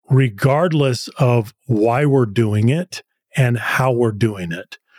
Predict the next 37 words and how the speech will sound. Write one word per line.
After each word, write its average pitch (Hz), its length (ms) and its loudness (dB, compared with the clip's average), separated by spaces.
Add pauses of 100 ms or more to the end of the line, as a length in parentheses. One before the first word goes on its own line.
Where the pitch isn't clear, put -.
(220)
regardless 131 600 0
of 117 140 0
motivation 117 920 0
and 123 100 2
regardless 120 800 0
of 107 480 0 (220)
process. - 840 -4 (600)
Now, 127 120 2
we 147 120 0
can 151 120 -4
talk 156 240 -2
about 139 380 -2 (240)
what 135 180 0
the 131 100 0
right 123 200 0
motivations 123 720 2
should 98 300 -4
be 143 420 2 (320)
and 113 260 2
what 120 220 2
a 113 60 0
good 117 240 -2
process 117 640 -2
looks 113 320 0
like, 156 480 -2 (400)
but 135 260 2
even 147 320 2
regardless 135 640 0
of 101 200 -2
that, 113 480 -2 (360)
we 131 80 4
just 131 220 -2
have 139 220 -2
to 127 100 2
know 120 320 2
going 123 500 2
in 107 520 -2